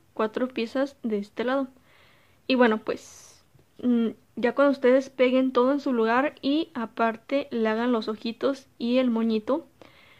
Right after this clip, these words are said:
pues nuestro personaje se debería de ver algo así. Yo en este caso no le puse los lunares amarillos al moño,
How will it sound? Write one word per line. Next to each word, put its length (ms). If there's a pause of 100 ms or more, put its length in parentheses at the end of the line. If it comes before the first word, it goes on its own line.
(140)
pues 460
nuestro 320
personaje 720 (240)
se 200
debería 420
de 140
ver 320 (260)
algo 320
así. 380 (1120)
Yo 180
en 80
este 240
caso 440
no 220
le 120
puse 340
los 160
lunares 400
amarillos 420
al 100
moño, 360